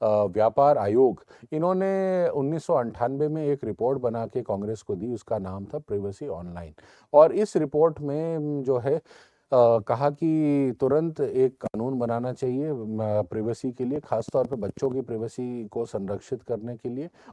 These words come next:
और इन्होंने जो है चार प्रमुख सिद्धांत बताए कि उपभोक्ताओं को व्यावसायिक इकाई, जो बिजनेस एंटिटी है, उसकी जो इन्फॉर्मेशन प्रैक्टिसेस हैं, सूचना की प्रथाएं हैं,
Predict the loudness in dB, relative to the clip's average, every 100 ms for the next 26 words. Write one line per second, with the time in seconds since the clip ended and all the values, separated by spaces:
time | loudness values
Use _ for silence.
0 | 6 10 10 8 4 4 4 4 2 2
1 | 2 2 2 2 0 0 _ 0 4 8
2 | 8 8 6 2 4 0 -2 -6 -4 -4
3 | -4 -4 -6 -6 -4 -4 -6 _ _ 0
4 | 2 2 0 -2 0 8 8 8 6 6
5 | 6 6 6 4 0 2 2 2 -2 -8
6 | -6 2 4 2 -2 -12 -6 0 2 0
7 | -2 -4 -2 -4 -4 -2 0 0 -4 -10
8 | -18 0 0 0 -2 0 4 4 2 0
9 | 0 0 -4 -4 -4 -2 -4 -4 -4 -4
10 | -6 -8 -4 -4 -2 -4 -4 -4 -6 -6
11 | -6 -8 -8 -10